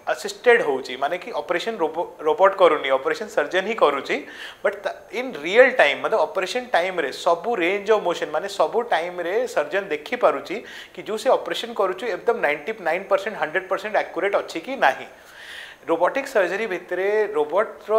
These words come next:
ସାହାଯ୍ୟ ନେଇକି ସର୍ଜନ ଦେଖିପାରୁଛୁ କି ଯେବେ ଆପଣ ରିଅଲ ଟାଇମ୍ରେ ଚାଲିବେ, ଆଣ୍ଠେଇକି ବସିବେ, ତଳେ ବସିବେ, ଏସବୁ ଟାଇମ୍ରେ ନିର କେମିତି କଣ୍ଡିସନ ରହିବ, ନି ଉପରେ କେମିତି ପ୍ରେସର ପଡ଼ିବ। ଯଦି ଅପରେସନ ଟାଇମ୍ରେ ସବୁ ଫୋର୍ସ ରୋବୋଟ ଆମକୁ ଜଣାଉଛି କି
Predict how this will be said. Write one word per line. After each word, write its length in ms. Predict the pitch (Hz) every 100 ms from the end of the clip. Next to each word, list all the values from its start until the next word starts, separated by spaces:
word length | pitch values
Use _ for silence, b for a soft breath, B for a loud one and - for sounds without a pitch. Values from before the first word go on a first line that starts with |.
| 220
ସାହାଯ୍ୟ 500 | 143 135 147 185 180
ନେଇକି 360 | 156 202 - 151 123 -
ସର୍ଜନ 320 | 160 147 185
ଦେଖିପାରୁଛୁ 500 | 165 165 196 190 - 196
କି 100 | 214
ଯେବେ 260 | 165 180
ଆପଣ 180 | 196 190 180
ରିଅଲ 240 | 143 175
ଟାଇମ୍ରେ 340 | 185 180 175 180
ଚାଲିବେ, 480 | 180 143 160 165 156 151 147 - 135
ଆଣ୍ଠେଇକି 360 | 143 147 170 165
ବସିବେ, 460 | 147 - 165 156 156 156
ତଳେ 200 | 151 165
ବସିବେ, 360 | 151 - 156 151 185
ଏସବୁ 240 | 208 202
ଟାଇମ୍ରେ 380 | 214 180 185 226 233
ନିର 180 | 175 196 247
କେମିତି 260 | - - 208
କଣ୍ଡିସନ 420 | 196 147 151 190 185
ରହିବ, 280 | 170 170 226 294 B B 156
ନି 160 | 180 202
ଉପରେ 260 | 196 - -
କେମିତି 240 | 180 - 247 -
ପ୍ରେସର 280 | 170 180 -
ପଡ଼ିବ। 260 | 131 123 120 - B B B B 170
ଯଦି 200 | 190 269
ଅପରେସନ 420 | 165 170 208 269 262
ଟାଇମ୍ରେ 380 | 175 202 226 240
ସବୁ 240 | - 180 233 -
ଫୋର୍ସ 220 | 185 214 202
ରୋବୋଟ 240 | 160 185 196
ଆମକୁ 260 | 190 190 208
ଜଣାଉଛି 400 | 165 175 175
କି 120 | 196